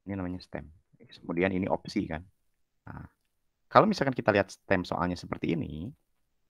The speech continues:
ya, kalau misalkan kita lihat, maka kemungkinan jawabannya antara A,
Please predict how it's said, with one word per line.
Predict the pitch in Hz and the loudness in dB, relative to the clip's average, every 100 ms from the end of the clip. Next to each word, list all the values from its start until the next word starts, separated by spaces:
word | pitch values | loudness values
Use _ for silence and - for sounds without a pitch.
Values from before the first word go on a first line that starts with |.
| _ | _
ya, | - 95 _ _ _ _ _ - | -6 -6 _ _ _ _ _ -2
kalau | 87 | -2
misalkan | 87 87 85 | -2 -6 -8
kita | 85 85 87 | -10 -6 -4
lihat, | 120 78 82 - _ _ _ _ _ | -4 -6 -8 -12 _ _ _ _ _
maka | - 135 240 240 | 6 6 8 6
kemungkinan | 170 156 156 151 147 | 6 8 8 6 8
jawabannya | 139 135 113 120 190 | 8 8 8 6 2
antara | 135 123 113 110 - _ | 0 2 2 0 -2 _
A, | - 87 | -4 -2